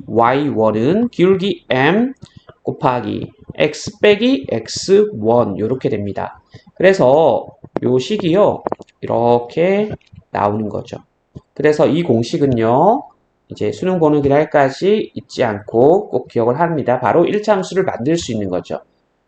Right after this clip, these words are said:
이 공식이 나온 게 요 식을 평행 이동해서 얻은 식이에요. 알겠죠? 그래서 Y 빼기 와이원은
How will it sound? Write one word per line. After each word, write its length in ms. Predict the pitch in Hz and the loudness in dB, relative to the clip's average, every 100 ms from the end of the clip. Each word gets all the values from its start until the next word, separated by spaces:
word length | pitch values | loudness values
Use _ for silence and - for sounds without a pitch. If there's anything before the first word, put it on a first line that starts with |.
| _ | _
이 160 | - 151 | -6 0
공식이 400 | 123 131 175 190 | 2 2 2 0
나온 280 | 113 120 120 | 2 0 0
게 420 | 190 127 - _ _ _ _ _ _ - - - _ - - - - | -2 -2 -6 _ _ _ _ _ _ -12 -10 -10 _ -16 -14 -12 0
요 360 | 151 175 196 208 | 4 6 6 2
식을 920 | 208 190 196 190 190 185 196 196 - - | -2 -2 4 6 6 6 6 4 0 -10
평행 320 | - 262 262 240 | -2 0 2 2
이동해서 680 | 190 180 175 175 196 196 - _ _ _ | 2 0 0 2 2 2 -4 _ _ _
얻은 400 | - 120 127 127 | 0 0 2 -2
식이에요. 540 | 131 - 165 123 80 82 - _ _ - | -4 -6 -6 -4 -4 -8 -12 _ _ -4
알겠죠? 680 | 107 110 110 101 196 254 - - | -2 -2 -2 0 0 -2 -12 -4
그래서 560 | 156 156 156 262 - - _ | 0 2 4 2 -2 -12 _
Y 420 | - 110 123 139 | -2 0 0 -2
빼기 260 | 185 196 220 | -4 -4 0
와이원은 880 | 208 190 190 190 196 196 202 202 | 2 2 2 2 2 -2 -4 -4